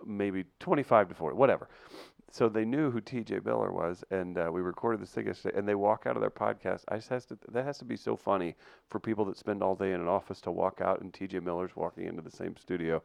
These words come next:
They stopped and got pictures and everything. It was pretty funny because of, uh, T J explaining he had enough mental health people on his staff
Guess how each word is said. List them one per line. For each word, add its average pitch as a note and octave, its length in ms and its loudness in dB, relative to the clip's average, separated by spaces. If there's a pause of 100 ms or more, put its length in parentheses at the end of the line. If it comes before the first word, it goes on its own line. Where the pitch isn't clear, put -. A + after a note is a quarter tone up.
(240)
They C#3 100 6
stopped C3 300 10
and G#2+ 100 2
got F#2+ 140 2
pictures F#2 280 -4
and F2 80 -6
everything. D#2+ 280 -4
It D#2+ 40 -4
was D#2+ 120 -8
pretty F2+ 200 -10
funny D#2 320 -6 (480)
because E2 300 -8
of, D#2 180 -10
uh, D2 240 -2 (600)
T F#2+ 140 -4
J D#2+ 240 -4
explaining D#2 520 -6
he D#2 100 -10
had D#2 240 -8 (500)
enough F2 260 -6 (840)
mental F#2 260 -2
health E2+ 300 -4
people E2+ 260 -6
on D#2 120 -2
his G#2+ 160 -2
staff E2+ 360 2